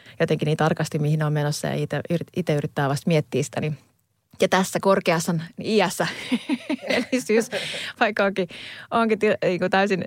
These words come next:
elämäni keskivaiheessa ja tai jotenkin hirveän herkullinen vaihe olla, kun ei ole semmoista painetta siitä, että täytyisi olla enää mitään, vaan enemmänkin saakin tutkia sitä, että, että on, mitä on nähnyt jo ja mitä nyt haluaa tulevaisuudessa. Mut just se, että se,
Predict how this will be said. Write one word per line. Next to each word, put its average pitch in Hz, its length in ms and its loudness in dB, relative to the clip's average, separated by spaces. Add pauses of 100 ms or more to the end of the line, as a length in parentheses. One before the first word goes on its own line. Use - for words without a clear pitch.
(140)
elämäni 196 420 4
keskivaiheessa 208 1000 2 (100)
ja 185 200 2
tai 202 120 2
jotenkin 196 260 2
hirveän 208 320 2 (140)
herkullinen 202 460 2
vaihe 185 260 4
olla, 214 360 4
kun 175 220 -2
ei 175 80 4
ole 175 60 4
semmoista 185 280 0
painetta 214 420 2
siitä, 160 540 -2
että 143 260 -4 (460)
täytyisi 170 340 -2
olla 190 320 4
enää 147 340 -2
mitään, 147 440 -2
vaan 147 220 0
enemmänkin 151 400 -2
saakin 147 220 -2
tutkia 143 360 -2
sitä, 135 420 -2
että, 143 200 -4
että 131 160 -6
on, 135 260 -4
mitä 160 260 -2
on 135 120 -2
nähnyt 226 380 2
jo 180 80 2
ja 165 140 2
mitä 151 200 -2
nyt 147 140 -4
haluaa 151 260 -2
tulevaisuudessa. 151 640 -2
Mut 170 100 -2
just 240 140 2
se, 240 160 4
että 196 140 2
se, 180 100 4